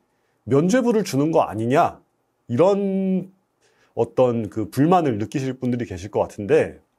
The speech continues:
왜 좌파 영화라고 딱히 단정 지을 수 없는지에 대해서 말씀을 드려볼까 합니다.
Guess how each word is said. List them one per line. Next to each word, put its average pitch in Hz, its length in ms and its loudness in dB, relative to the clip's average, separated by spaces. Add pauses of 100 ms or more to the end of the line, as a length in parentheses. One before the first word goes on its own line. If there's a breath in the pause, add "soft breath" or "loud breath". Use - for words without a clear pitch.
(120)
왜 180 520 2
좌파 156 420 -2
영화라고 127 560 2
딱히 - 320 -4
단정 123 400 -4
지을 131 160 -2
수 127 160 -10
없는지에 170 580 0
대해서 110 420 -2
말씀을 117 600 -4
드려볼까 110 720 -4
합니다. 185 540 -4